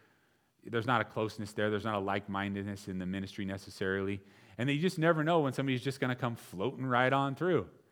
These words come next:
And you also never know when that person that you just met is gonna become so close to you, and you're gonna serve the Lord together. And you just don't know. To think there's a time like when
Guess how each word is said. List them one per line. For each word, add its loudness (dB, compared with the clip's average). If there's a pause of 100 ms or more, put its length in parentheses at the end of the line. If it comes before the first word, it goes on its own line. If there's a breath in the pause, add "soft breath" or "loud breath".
(260 loud breath)
And 2
you 4
also 4
never 4
know 2 (880 loud breath)
when 2 (100)
that -4
person -4 (1300)
that -2
you -2
just -2
met -4
is -4
gonna -4
become -6
so -4 (140)
close -8
to -12
you, -8
and -6
you're -4
gonna -4
serve -4
the -4
Lord -6
together. -8 (640 soft breath)
And 0 (920 soft breath)
you 0
just -2
don't 2
know. -2 (280)
To -2
think 0
there's 4
a -2
time 0
like 0
when -2